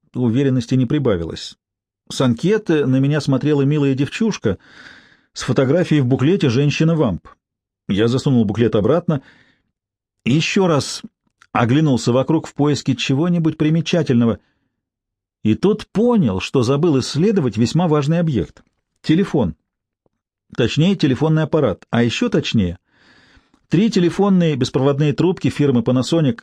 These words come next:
одна в кухне и две в спальнях. Это были довольно простые, недорогие модели, но с дисплеем и, самое главное, с кнопкой повторного набора.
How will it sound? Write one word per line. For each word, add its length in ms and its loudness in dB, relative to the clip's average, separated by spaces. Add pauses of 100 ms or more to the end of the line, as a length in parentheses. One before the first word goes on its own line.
(120)
одна 340 2
в 60 -8
кухне 360 0
и 20 2
две 160 0
в 60 -8
спальнях. 500 -4 (560)
Это 140 0
были 160 2
довольно 320 2
простые, 400 0
недорогие 480 0
модели, 340 0
но 160 2
с 40 -4
дисплеем 520 -2 (440)
и, 120 0
самое 560 0
главное, 540 0
с 120 -8
кнопкой 500 0
повторного 540 -2
набора. 420 -2